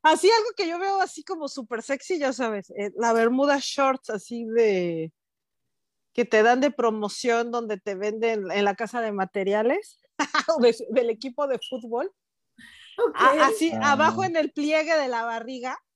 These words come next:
Speaker 1: <laughs> patitas de pollo.
Speaker 3: Patitas
Speaker 1: Para mí,
Speaker 3: de
Speaker 1: no,
Speaker 3: pollo.
Speaker 1: es neta, no, no es broma,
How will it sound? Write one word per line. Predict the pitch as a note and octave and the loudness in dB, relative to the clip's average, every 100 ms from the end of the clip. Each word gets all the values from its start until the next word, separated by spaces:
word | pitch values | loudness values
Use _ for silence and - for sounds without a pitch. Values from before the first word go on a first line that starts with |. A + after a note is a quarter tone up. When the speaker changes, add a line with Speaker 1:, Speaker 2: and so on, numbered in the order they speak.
| _ _ _ _ _ _ _ _ _ _ _ _ _ D#4 | _ _ _ _ _ _ _ _ _ _ _ _ _ -8
Speaker 1:
<laughs> | - - - - - - - - - | -8 -10 -20 -18 -18 -16 -18 -14 0
patitas | C#4+ C#4+ E4+ - G#4+ C#4 | 0 4 4 6 2 0
de | C4+ A#3 | -2 -2
pollo. | - C4 C#4 A4+ _ _ _ _ _ _ _ _ _ _ _ _ - B4 | -2 -2 -2 -6 _ _ _ _ _ _ _ _ _ _ _ _ -12 -4
Speaker 3:
Patitas | - C3 - | 0 0 2
Speaker 1:
Para | F#4 F#4+ F4 | 6 8 8
mí, | G#4 | 8
Speaker 3:
de | C5+ B4+ E4+ - | 8 6 4 6
Speaker 1:
no, | F#4+ | 8
Speaker 3:
pollo. | A4+ | 8
Speaker 1:
es | A#4+ | 6
neta, | G4+ B4+ C5 A#4+ G#4+ | 4 4 4 4 0
no, | G#4+ F#4 | -2 -2
no | F#4+ G4+ | 0 0
es | |
broma, | F#4+ G4 G4 F4+ | 0 0 0 -6